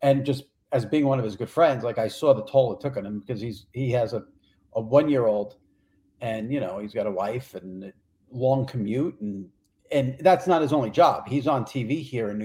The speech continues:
York every night at six o'clock. He hosts a baseball show. So you got a T V show at six, you're doing the overnights, you got a kid. It, it was taking a toll on him, and I was actually texting with him maybe an hour ago about th-, just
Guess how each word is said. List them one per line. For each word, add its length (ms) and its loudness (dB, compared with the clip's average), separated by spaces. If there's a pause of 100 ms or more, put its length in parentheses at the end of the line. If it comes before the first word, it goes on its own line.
(140)
York 180 -6
every 200 -6
night 180 -6
at 100 -12
six 180 -16
o'clock. 360 -4
He 80 -12
hosts 300 -8
a 60 -20
baseball 380 -8
show. 360 -8 (480)
So 460 8 (280)
you 100 6
got 60 8
a 80 0
T 120 -4
V 120 -2
show 220 4
at 100 -4
six, 600 -2
you're 100 -12
doing 160 -2
the 80 -6
overnights, 540 2
you 40 -20
got 140 0
a 40 -6 (160)
kid. 280 0 (300)
It, 180 -8
it 140 -2
was 120 -4
taking 340 0
a 60 -2
toll 300 0
on 160 -2
him, 120 -10
and 280 -10
I 100 0
was 200 -4
actually 340 -2
texting 400 -6
with 160 -6
him 100 -6
maybe 220 -6
an 80 -10
hour 220 -6
ago 160 -8
about 300 -10 (580)
th-, 160 -12
just 180 -6